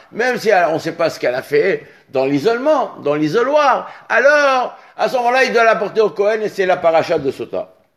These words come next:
Donc ils ont, ils ont soupçonné Moshe. Donc qu'est-ce qu'ils ont fait chacun ? Pour bien marquer le soupçon qu'ils avaient sur Moshe, ils ont interdit à, le fa-, à leur femme de s'isoler avec Moshe. Alors il dit, Vekanu le Moshe b'machane, shekol echad ve'echad kine leishto b'mo-, b'Moshe.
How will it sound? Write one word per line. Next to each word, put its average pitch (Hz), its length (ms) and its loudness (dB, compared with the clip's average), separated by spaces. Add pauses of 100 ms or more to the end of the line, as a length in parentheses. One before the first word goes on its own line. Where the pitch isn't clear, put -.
(680)
Donc 127 180 -10
ils 185 160 -2
ont, 190 280 2
ils 156 140 0
ont 170 100 -2
soupçonné 202 460 -6
Moshe. 147 320 -2
Donc 214 180 -4
qu'est-ce 240 200 -8
qu'ils 220 120 -6
ont 196 100 -4
fait 180 120 0
chacun ? 196 480 -2 (300)
Pour 226 200 0
bien 277 260 2
marquer 196 760 0 (220)
le 139 180 2
soupçon 185 500 -2
qu'ils 151 280 -6
avaient 147 240 2
sur 127 240 -8
Moshe, 240 260 -2 (500)
ils 247 240 0
ont 262 60 2
interdit 226 480 2
à, 196 80 2
le 269 120 0
fa-, 294 220 -4
à 208 160 2
leur 254 160 0
femme 277 360 0 (260)
de 202 140 -2
s'isoler 262 420 0
avec 269 240 0
Moshe. 233 240 -2 (1120)
Alors 127 300 0
il 147 60 -2
dit, 165 120 0
Vekanu 208 480 0
le 254 120 2
Moshe 214 220 -2
b'machane, 214 560 -2
shekol 233 360 0
echad 196 420 4
ve'echad 151 640 0
kine 196 280 -10
leishto 175 1300 0
b'mo-, 147 340 -4
b'Moshe. 131 480 -2